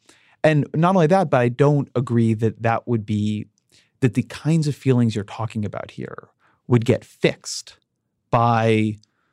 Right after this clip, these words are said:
G D P growth going up to three point four percent, uh, for an extended period of years. And in fact, not only do I not believe they would get fixed, I believe they literally didn't. We had better G D P growth. Twenty fifteen was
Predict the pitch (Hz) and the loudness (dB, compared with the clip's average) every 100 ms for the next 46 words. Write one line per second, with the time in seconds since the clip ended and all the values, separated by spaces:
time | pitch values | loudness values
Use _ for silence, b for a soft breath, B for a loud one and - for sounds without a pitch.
0 | _ _ _ _ _ - - 127 120 - | _ _ _ _ _ -16 0 2 4 2
1 | 123 117 120 110 - 107 107 104 110 - | 2 2 2 2 0 0 0 -2 -6 -2
2 | 113 107 107 104 110 101 107 - 170 139 | -4 -2 -4 -4 -6 -6 -6 -2 0 2
3 | 117 - - 110 104 - 113 107 - 110 | 0 -4 -2 0 0 -2 -2 -2 -4 -6
4 | - 113 104 107 107 107 175 156 - 151 | -6 -6 -6 -6 -6 -4 -2 -2 0 0
5 | 135 220 185 190 160 127 123 127 127 117 | 2 0 2 2 2 2 2 2 0 0
6 | 110 117 208 - 127 143 120 113 127 156 | 0 -2 -4 -4 0 2 2 0 2 2
7 | 120 107 104 220 - - 117 113 107 113 | 2 -2 -4 -4 -4 -10 -6 -6 -4 -4
8 | 113 113 110 113 107 120 - 190 - - | 0 2 0 -2 -6 -6 -2 -2 -2 -2
9 | 113 107 107 - 120 117 107 107 | -2 -2 -4 -2 0 2 0 -4